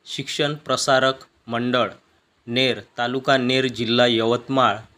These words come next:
द्वारा संचालित डॉक्टर आंबेडकर कनिष्ठ महाविद्यालय वटफळी, तालुका नेर, जिल्हा यवतमाळ,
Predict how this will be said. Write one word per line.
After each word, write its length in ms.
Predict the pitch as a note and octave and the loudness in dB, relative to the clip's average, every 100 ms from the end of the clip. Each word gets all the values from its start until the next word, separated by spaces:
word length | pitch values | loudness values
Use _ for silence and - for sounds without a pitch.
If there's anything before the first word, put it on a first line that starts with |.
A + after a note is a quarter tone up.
| _ _ G2+ | _ _ -8
द्वारा 400 | A2+ A2+ B2 B2 B2 | 0 4 6 4 0
संचालित 580 | - A#2+ A2 B2 A2 F#2+ - _ _ _ _ _ _ | -12 -8 -2 0 0 -2 -8 _ _ _ _ _ _
डॉक्टर 480 | A#2 - - C3 G#2 - _ | -2 -2 -2 -4 -4 -10 _
आंबेडकर 680 | G#2+ A2+ A#2 F3+ - B2 G#2+ - _ _ _ | -6 -4 -2 -4 -4 -6 -6 -10 _ _ _
कनिष्ठ 360 | - A#2 A#2 - | -8 -6 -6 -6
महाविद्यालय 800 | C3+ B2 B2+ A#2+ A2+ B2 A2+ G2+ - _ _ | -4 -4 -4 -4 0 0 0 -4 -8 _ _
वटफळी, 600 | G2 A2+ - - C#3 A#2+ F#2+ _ _ _ - | -6 -6 -6 0 2 2 -2 _ _ _ -8
तालुका 440 | A#2 B2 B2+ C3+ | -6 -4 0 2
नेर, 340 | A2+ A#2+ B2 A2+ - _ _ - | 2 0 -2 -4 -12 _ _ -16
जिल्हा 380 | G2+ A2+ A#2 B2+ B2+ - | -6 -2 2 0 -2 -12
यवतमाळ, 580 | G#2+ G#2+ A2+ A#2+ G2 | -8 -6 -6 -4 -2